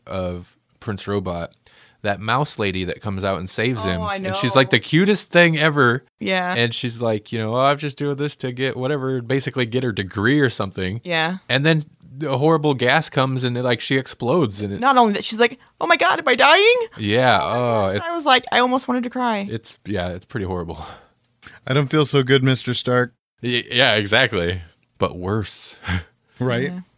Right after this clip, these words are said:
Speaker 1: 'Cause it's a cute mouse creature. That's, I can't think of criticisms.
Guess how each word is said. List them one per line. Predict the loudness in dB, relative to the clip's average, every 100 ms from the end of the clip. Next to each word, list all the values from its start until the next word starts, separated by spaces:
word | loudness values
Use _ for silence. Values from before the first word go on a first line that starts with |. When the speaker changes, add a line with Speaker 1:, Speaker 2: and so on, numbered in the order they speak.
| _ _
Speaker 1:
'Cause | -10 -8
it's | -8
a | -10
cute | -10 -10 -8
mouse | -10 -10 -14
creature. | -16 -14 -14 -16 -18 _ _
That's, | -10 -10 -10 -10
I | -6
can't | -4 -4 -2
think | -4 -4
of | -6
criticisms. | -6 -4 -4 -6 -8 -12 -14 -18